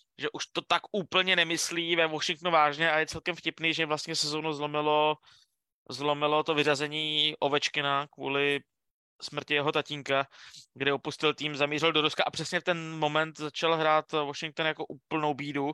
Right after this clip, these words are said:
a úplně se to tak nějak jako rozložilo a myslím si, že nemají sílu na to se vrátit, co jsme ostatně dneska asi viděli,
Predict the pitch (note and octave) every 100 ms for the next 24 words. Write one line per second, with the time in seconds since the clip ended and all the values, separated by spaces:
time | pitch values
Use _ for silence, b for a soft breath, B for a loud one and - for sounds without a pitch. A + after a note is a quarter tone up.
0 | B B B B _ _ _ A#2+ B2+ B2+
1 | B2+ C3 C3+ B2+ B2+ D3+ D3+ - C3+ D#3
2 | D3 D3 D3 F3 D3+ C3 C#3+ C#3+ D3 D3+
3 | C3 C#3 C#3 D3+ D3 D3+ D3+ C#3+ C3+ D3
4 | C#3 D3 - C#3 C3+ C#3 D3 D3 C#3 C#3+
5 | D3 C#3+ - C#3 B2+ A2+ C#3